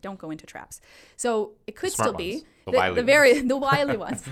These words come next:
Speaker 1: It could be that some of the rats from the outside, uh,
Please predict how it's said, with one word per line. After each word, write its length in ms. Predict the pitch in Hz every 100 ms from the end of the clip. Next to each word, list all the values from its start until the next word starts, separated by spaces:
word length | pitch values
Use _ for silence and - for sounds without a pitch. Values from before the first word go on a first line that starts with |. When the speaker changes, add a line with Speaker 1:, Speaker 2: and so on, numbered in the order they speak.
| -
Speaker 1:
It 560 | 170 - - 123 - -
could 120 | 453
be 120 | 440
that 180 | 311 -
some 140 | 240 196
of 40 |
the 80 | 185
rats 240 | 175 170
from 120 | 226
the 100 | 185
outside, 440 | 160 185 190 165 - _ -
uh, 220 | 165